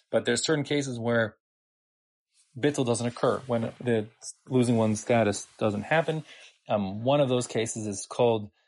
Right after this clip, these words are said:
um, a scenario of a davar sheyesh lo matirin, a scenario where there's a way to fix and repair the,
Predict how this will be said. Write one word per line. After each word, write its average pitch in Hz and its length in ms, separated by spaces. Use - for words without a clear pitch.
um, 98 200
a 101 40
scenario 107 400
of 95 120
a 110 80
davar 113 300
sheyesh 110 360
lo 110 60
matirin, 151 540
a 120 40
scenario 113 460
where 104 400
there's 107 160
a 104 60
way 104 140
to 95 80
fix - 640
and 95 140
repair 98 560
the, 90 140